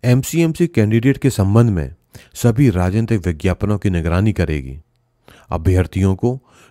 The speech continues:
नोटिस जारी करने के लिए रिटर्निंग ऑफिसर को सूचित करेगी। यदि कैंडिडेट ने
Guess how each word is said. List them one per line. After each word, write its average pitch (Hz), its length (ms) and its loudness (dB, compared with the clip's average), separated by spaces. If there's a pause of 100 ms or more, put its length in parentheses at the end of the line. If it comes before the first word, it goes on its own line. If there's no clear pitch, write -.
नोटिस 110 360 2
जारी 98 320 2
करने 92 320 -2
के 92 120 -2
लिए 90 360 -2 (580)
रिटर्निंग 98 640 0
ऑफिसर 92 400 -2
को 98 120 -4
सूचित 95 380 -4
करेगी। 73 400 -6 (1200)
यदि 135 200 0
कैंडिडेट 123 560 2
ने 82 220 -2